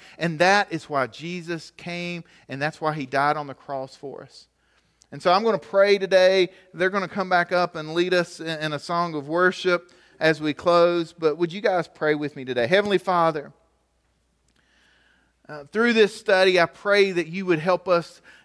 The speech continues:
deepen our understanding of who you are. It's so important to know that you are the God who created us. You are the God that loves us. You are the God that has a plan for our life.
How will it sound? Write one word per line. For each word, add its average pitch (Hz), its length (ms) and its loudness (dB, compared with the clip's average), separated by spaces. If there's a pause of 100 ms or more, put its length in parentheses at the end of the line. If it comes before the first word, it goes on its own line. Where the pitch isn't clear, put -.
(220)
deepen 196 460 0
our 143 280 -2
understanding 156 1000 -6
of 131 140 -12
who 180 340 -8
you 147 500 -10
are. 120 540 -2 (800)
It's - 140 -18
so 214 260 0
important 190 460 2
to 165 80 -2
know 160 460 0 (280)
that 156 160 -2
you 185 400 -2
are 151 200 4
the 143 80 -2
God 160 320 -2
who 151 80 -10
created 151 640 -2
us. 113 200 -4
You 190 140 0
are 180 60 2
the 156 120 -6
God 165 280 2
that 147 160 -4
loves 156 500 -2
us. 127 220 -8
You 196 120 -2
are 190 60 0
the 170 80 -6
God 175 260 4
that 147 120 -2
has 156 160 -4
a 147 60 -4
plan 180 420 -4
for 156 180 -2
our 135 200 2
life. 156 400 2